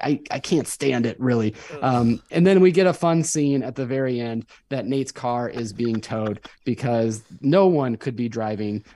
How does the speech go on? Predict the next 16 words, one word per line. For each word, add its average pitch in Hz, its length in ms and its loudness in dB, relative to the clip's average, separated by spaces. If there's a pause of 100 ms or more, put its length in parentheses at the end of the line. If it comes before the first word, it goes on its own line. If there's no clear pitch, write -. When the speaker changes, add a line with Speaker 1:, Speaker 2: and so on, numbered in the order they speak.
Speaker 1:
that 123 340 -2
bad 110 360 -2
of 104 160 -8
a 104 40 -6
car 101 520 -2
and 107 160 -4
parking 107 480 0
in 110 140 -4
a 98 40 -6
Premier 107 340 -2
League 98 220 -6
parking 92 340 -6
lot, 87 180 -6
right? 110 200 -2
So, 135 140 0 (240)
Jeremy, 175 460 4